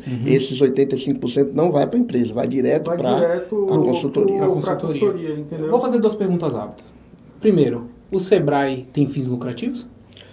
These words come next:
Speaker 2: Não. Tá escrito no nosso estatuto que é uma empresa sem fins lucrativos.
Speaker 1: Sem fins lucrativos.
Speaker 2: É, apesar de que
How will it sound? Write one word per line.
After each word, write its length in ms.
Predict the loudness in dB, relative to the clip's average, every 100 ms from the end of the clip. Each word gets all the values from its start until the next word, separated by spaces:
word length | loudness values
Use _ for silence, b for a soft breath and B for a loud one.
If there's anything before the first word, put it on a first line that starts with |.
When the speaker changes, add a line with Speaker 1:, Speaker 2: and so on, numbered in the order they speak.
| B B -4
Speaker 2:
Não. 280 | -2 -2 -8 -4
Tá 100 | 4
escrito 400 | 4 4 2 2
no 100 | 4
nosso 140 | 2 2
estatuto 380 | 0 -2 0 2
que 100 | 2
é 80 |
uma 120 | 4 2
empresa 240 | 2 0
sem 240 | 2 0
fins 220 | 2 0 0
lucrativos. 420 | -2 -6 -6 0
Speaker 1:
Sem 120 | 2
fins 200 | 2 2
lucrativos. 420 | 0 -2 -2 0
Speaker 2:
É, 80 | 0
apesar 440 | 0 0 2 2 0
de 100 | -2
que 320 | -2 0